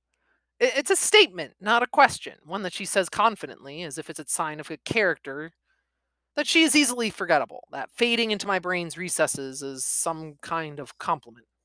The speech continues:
The church group disperses, and I step away to let a family by.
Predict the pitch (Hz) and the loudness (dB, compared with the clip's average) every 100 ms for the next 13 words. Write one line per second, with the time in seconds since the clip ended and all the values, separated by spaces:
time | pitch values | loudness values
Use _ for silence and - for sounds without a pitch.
0 | _ _ _ _ _ _ _ _ _ _ | _ _ _ _ _ _ _ _ _ _
1 | _ _ - - 285 - 247 208 190 - | _ _ -8 0 0 0 -12 -14 -8 -6
2 | 240 247 - 151 147 151 147 214 - 196 | -4 -4 -4 -6 -6 -6 -2 -2 -2 -2
3 | 185 160 151 143 170 160 143 127 117 113 | 0 0 -2 -4 -6 -6 -8 -10 -8 -8
4 | 110 | -14